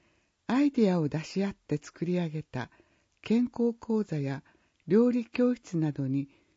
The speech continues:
多くの方が参加され、楽しんでいただけたときは、とても達成感がありました。自分自身も健康づくりに関する知識を学ぶことができました。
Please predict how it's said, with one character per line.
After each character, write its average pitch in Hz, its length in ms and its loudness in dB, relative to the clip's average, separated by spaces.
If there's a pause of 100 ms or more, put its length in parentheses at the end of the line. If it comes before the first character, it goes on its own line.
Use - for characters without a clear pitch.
(260)
多 269 220 4
く 226 120 0
の 170 120 4
方 156 260 -4
が 135 140 -4
参 151 240 -4
加 151 160 -8
さ 143 200 -6
れ、 127 200 -8 (500)
楽 214 300 2
し 285 180 4
ん 262 120 4
で 175 80 0
い 156 80 -4
た 156 160 -2
だ 190 100 -4
け 202 120 -6
た 185 160 -4
と 180 120 -10
き 147 180 -8
は、 131 180 -6 (540)
と 139 120 -4
て - 120 -4
も 262 160 2
達 269 200 -10
成 269 260 -2
感 185 240 -2
が 147 80 -2
あ 143 40 -4
り 135 120 -4
ま 143 100 -4
し - 160 -16
た。 - 160 -12 (1120)
自 156 200 -2
分 247 220 6
自 247 160 2
身 190 420 -2
も 139 180 -2 (440)
健 220 180 2
康 233 240 -2
づ 240 160 -8
く 226 120 -4
り 185 140 0
に 143 140 0
関 156 260 -4
す - 180 -10
る 131 160 -4 (280)
知 240 160 -4
識 - 400 -6
を 143 80 -2
学 139 380 -2
ぶ 233 40 -4
こ 226 160 0
と 208 100 -2
が 170 120 -4
で 131 100 -6
き - 180 -12
ま 131 140 -8
し - 200 -20
た。 - 180 -12